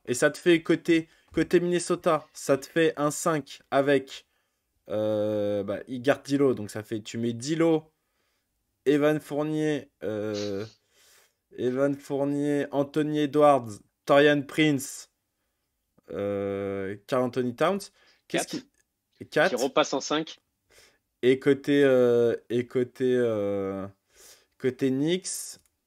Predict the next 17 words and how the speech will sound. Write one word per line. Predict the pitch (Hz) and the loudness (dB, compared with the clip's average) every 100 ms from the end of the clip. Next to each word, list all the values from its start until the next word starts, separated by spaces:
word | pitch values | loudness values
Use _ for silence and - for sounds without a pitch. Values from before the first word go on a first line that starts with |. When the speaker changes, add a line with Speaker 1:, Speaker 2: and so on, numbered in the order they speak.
| _ | _
Speaker 1:
t'as | 131 127 | 0 2
le | 123 | 2
cinq, | 123 - 143 135 | -2 -2 -2 -2
ça | - 117 | -6 -8
fait | - 113 104 | -6 -6 -6
Brunson, | 113 135 143 - 147 139 131 101 - - _ _ _ _ _ _ - | 0 0 0 -2 2 4 2 -6 -12 -20 _ _ _ _ _ _ -14
euh, | 82 95 95 95 95 95 95 92 90 - _ _ _ _ - | -10 -8 -8 -8 -8 -8 -8 -10 -10 -14 _ _ _ _ -6
R | 123 123 113 | -4 -4 -6
J | 117 123 | -4 -2
Barrett. | 113 113 107 123 139 147 _ - - - _ _ _ _ _ _ _ _ _ _ _ _ _ _ _ _ _ _ _ _ _ _ _ _ _ _ _ - | 0 -2 0 0 0 -2 _ -18 -18 -20 _ _ _ _ _ _ _ _ _ _ _ _ _ _ _ _ _ _ _ _ _ _ _ _ _ _ _ -6
Speaker 2:
Non, | 147 131 | 0 2
R | 117 | 2
J | 120 | 0
Barrett, | 123 131 - | 0 0 -6
il | |
joue | 120 | -18
trois. | - - 120 | -18 -18 -16